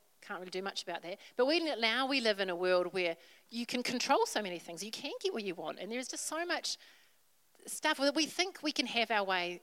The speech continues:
all the time. And the,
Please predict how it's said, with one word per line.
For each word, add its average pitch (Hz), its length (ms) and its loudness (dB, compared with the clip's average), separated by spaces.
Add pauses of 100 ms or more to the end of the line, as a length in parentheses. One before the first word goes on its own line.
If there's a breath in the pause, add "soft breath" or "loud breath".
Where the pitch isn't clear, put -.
all 190 160 -2
the 180 120 -8
time. 180 500 -10 (800 loud breath)
And 202 420 -4 (140)
the, 196 440 -2